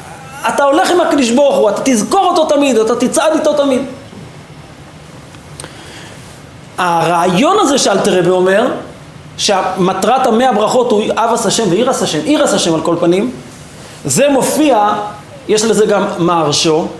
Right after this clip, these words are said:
שמציינים אותו ב-, בחסידות וכולי, מציינים לזה. המהרש"א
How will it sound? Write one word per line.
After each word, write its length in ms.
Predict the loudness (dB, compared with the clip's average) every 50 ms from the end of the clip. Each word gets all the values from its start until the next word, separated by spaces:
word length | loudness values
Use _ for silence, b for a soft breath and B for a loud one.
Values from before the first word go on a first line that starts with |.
| -14 -10
שמציינים 800 | -6 -2 -2 0 0 -2 -4 -4 -2 -2 0 0 2 2 2 2
אותו 320 | 2 2 0 0 0 0 2
ב-, 240 | 0 0 0 0 -2 -6
בחסידות 480 | -6 -8 -8 -8 -4 -2 0 0 0 0
וכולי, 200 | 0 0 0 0
מציינים 380 | 0 0 0 2 2 2 2 2
לזה. 300 | 2 2 2 0 0 -2 -4 B B B B B B B
המהרש"א 400 | 0 0 0 0 0 2 2